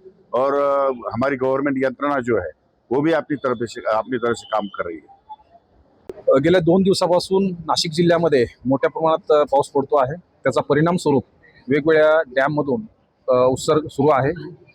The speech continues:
Speaker 2: आणि नदी किनारच्या गावांना सुरक्षित ठिकाणी हलवण्यात आलेलं आहे. ज्या एरियामधल्या लोकांना प्रशासनाने सूचना दिलेल्या आहेत की त्यांनी सुरक्षित ठिकाणी जावं, त्यांनी निश्चितपणे प्रशासनाच्या सूचना ऐकणं अत्यंत आवश्यक आहे, कारण आणखीही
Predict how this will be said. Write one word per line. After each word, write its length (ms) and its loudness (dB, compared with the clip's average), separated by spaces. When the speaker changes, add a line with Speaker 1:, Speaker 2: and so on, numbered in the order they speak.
Speaker 2:
आणि 300 2
नदी 240 2
किनारच्या 680 2
गावांना 600 0
सुरक्षित 300 0
ठिकाणी 280 0
हलवण्यात 340 2
आलेलं 240 0
आहे. 180 -6
ज्या 220 2
एरियामधल्या 560 2
लोकांना 520 0
प्रशासनाने 840 -2
सूचना 300 -6
दिलेल्या 300 2
आहेत 180 2
की 280 -16
त्यांनी 180 0
सुरक्षित 320 -2
ठिकाणी 300 -2
जावं, 340 0
त्यांनी 340 -2
निश्चितपणे 540 0
प्रशासनाच्या 520 -4
सूचना 420 -2
ऐकणं 240 0
अत्यंत 320 -2
आवश्यक 360 0
आहे, 120 4
कारण 240 -2
आणखीही 500 2